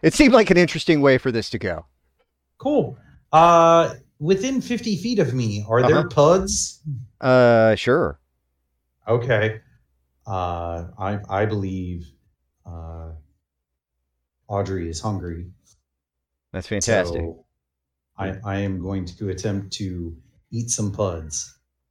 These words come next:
Speaker 1: Uh, you might have to do that on your next turn, 'cause I believe the
Speaker 2: Yeah. Yeah.
Speaker 1: the spell was in
Speaker 2: It is, yes.
Speaker 1: Okay. I, unless, well, I don't
Speaker 2: No,
Speaker 1: Unless you had
Speaker 2: it's,
Speaker 1: some way to
Speaker 2: it's
Speaker 1: quicken it or something?
Speaker 2: Nope.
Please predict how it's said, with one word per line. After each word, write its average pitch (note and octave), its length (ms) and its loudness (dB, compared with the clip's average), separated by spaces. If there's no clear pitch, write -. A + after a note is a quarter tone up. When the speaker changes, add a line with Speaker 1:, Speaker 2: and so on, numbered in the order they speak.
Speaker 1:
Uh, F#2+ 80 -6
you G#2 220 -8
might G#2+ 160 -2
have A#2+ 140 0
to A2 100 -6
do G#2+ 160 -2
that G2+ 100 2
on G2 100 -2
your F#2+ 100 -4
next F#2 240 -6
turn, D#2 300 -6
'cause D#2 360 -14
I E2+ 60 -6
believe E2+ 340 -8
the D#2+ 220 -8
Speaker 2:
Yeah. D#2 260 -6
Yeah. D#2+ 260 -10
Speaker 1:
the F2 80 -12
spell E2+ 280 -4
was D#2+ 140 -10
in D#2 200 -12
Speaker 2:
It A2+ 140 -6
is, - 400 -10
yes. G2 100 -4
Speaker 1:
Okay. E2+ 380 -2
I, A#2 140 2
unless, C3 380 2
well, C#3 420 4
I C#3+ 100 4
don't D#3+ 180 4
Speaker 2:
No, F#2+ 260 -2
Speaker 1:
Unless C3 240 2
you B2 100 4
had C3+ 80 6
Speaker 2:
it's, C3 80 0
Speaker 1:
some C3+ 120 0
way B2 100 4
to - 40 0
Speaker 2:
it's - 80 -6
Speaker 1:
quicken C3+ 300 2
it B2+ 120 0
or B2 80 -2
something? C3 400 -4
Speaker 2:
Nope. F3+ 260 0